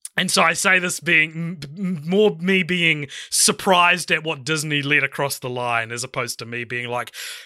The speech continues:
"This is inappropriate for children." I hope that saves me. I hope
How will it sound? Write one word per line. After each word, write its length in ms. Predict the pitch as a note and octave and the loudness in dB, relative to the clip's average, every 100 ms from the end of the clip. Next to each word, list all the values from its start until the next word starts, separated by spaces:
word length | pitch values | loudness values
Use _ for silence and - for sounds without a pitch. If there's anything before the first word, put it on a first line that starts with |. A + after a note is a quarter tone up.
| - | -20
"This 340 | C#3 A3+ D#4 | -4 0 2
is 140 | C4 B3+ | 2 2
inappropriate 840 | D4 G#3+ C4 D#4 D#4 G3+ A3+ G#3+ | 2 0 2 2 2 2 2 2
for 120 | - | -2
children." 400 | F3 C#4 A#3 D#3+ | 0 2 2 0
I 160 | C3+ G3+ | 2 2
hope 300 | - A3 G#3+ | 4 2 2
that 180 | G#3 E3 | -2 0
saves 420 | - D#3+ D3+ B2+ | 2 2 0 -8
me. 160 | A#2 G2+ | -10 -4
I 120 | C#3+ | -2
hope 320 | F3 F3 - | 2 0 0